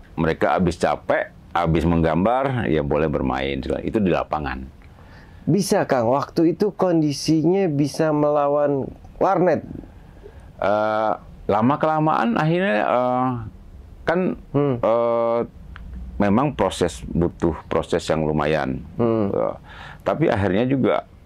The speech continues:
Speaker 1: eh, teknologi warnet juga akhirnya juga dikalah.
Speaker 2: Heeh.
Speaker 1: Mungkin bukan saja karena situ, karena mungkin H P udah banyak.
Speaker 2: Iya.
Speaker 1: Tapi yang jelas anak-anak tuh energinya sudah berpindah.
Speaker 2: Tersalurkan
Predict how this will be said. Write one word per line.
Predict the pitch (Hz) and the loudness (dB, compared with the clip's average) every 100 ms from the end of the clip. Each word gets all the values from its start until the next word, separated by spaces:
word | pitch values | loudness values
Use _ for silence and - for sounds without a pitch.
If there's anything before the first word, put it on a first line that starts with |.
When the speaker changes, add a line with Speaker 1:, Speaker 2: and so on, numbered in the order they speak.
| - | -6
Speaker 1:
eh, | 76 78 80 78 69 - - - - - | -2 2 2 0 -2 -4 -16 -20 -16 -4
teknologi | 98 92 92 90 | 0 2 2 2
warnet | 85 85 92 101 | 0 0 0 0
juga | - 78 | -2 -2
akhirnya | 78 80 | -2 -2
juga | 55 | -2
dikalah. | - - 127 - - - - | -2 -2 -2 -2 -6 -10 -14
Speaker 2:
Heeh. | - 113 113 110 98 | -2 0 2 2 0
Speaker 1:
Mungkin | 95 82 71 120 117 | 0 0 0 2 2
bukan | 90 - 78 | 2 0 -2
saja | 71 80 82 | 0 0 0
karena | 73 71 | 0 -2
situ, | - 87 85 | -2 -4 -2
karena | 69 65 | -2 -2
mungkin | 73 - 71 | -4 -4 -4
H | 67 | -4
P | - 80 | -2 0
udah | 69 62 | 0 0
banyak. | - 127 - - - | -4 -6 -10 -12 -4
Speaker 2:
Iya. | 107 107 101 95 | -2 0 0 0
Speaker 1:
Tapi | - 92 | -2 0
yang | 90 | 2
jelas | 80 90 | 2 2
anak-anak | 76 69 76 92 | 0 0 -2 -2
tuh | - | -4
energinya | - 82 78 67 73 - 92 110 107 | 0 0 0 0 0 0 -2 -2 -4
sudah | - 90 76 78 - - - | -4 0 0 -2 -6 -20 -16
berpindah. | - - - 98 104 | -2 -2 2 2 4
Speaker 2:
Tersalurkan | 123 123 120 123 | 2 0 0 0